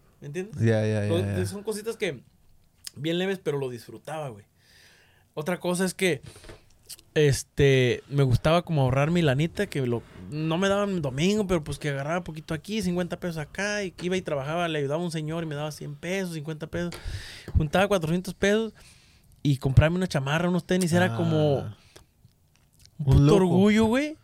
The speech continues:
Speaker 1: Y luego, pues, porque me lo compraba yo con mi dinero, ¿me entiendes? Y, no mames, me compraba unos tenis, se ensuciaban y los limpiaba y la,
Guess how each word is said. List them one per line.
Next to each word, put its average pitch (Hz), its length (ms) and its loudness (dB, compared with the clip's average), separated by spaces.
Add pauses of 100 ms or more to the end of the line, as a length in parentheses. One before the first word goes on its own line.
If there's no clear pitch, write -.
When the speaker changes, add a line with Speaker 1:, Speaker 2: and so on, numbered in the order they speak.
(140)
Speaker 1:
Y 160 120 4
luego, 170 200 4
pues, 185 120 -4
porque 147 260 -6
me 147 100 0
lo 139 120 0
compraba 156 400 0
yo 156 180 0
con 170 140 -2
mi 147 120 0
dinero, 170 360 2
¿me 151 100 -4
entiendes? 185 400 -6 (640)
Y, 139 460 2
no 120 80 -4
mames, 180 240 0
me 151 240 -2
compraba 147 260 -4
unos 202 200 -6
tenis, 208 380 -2
se 175 100 -2
ensuciaban 160 540 -4
y 147 40 -8
los 120 140 -8
limpiaba 113 580 -8
y 120 60 -4
la, 110 160 -12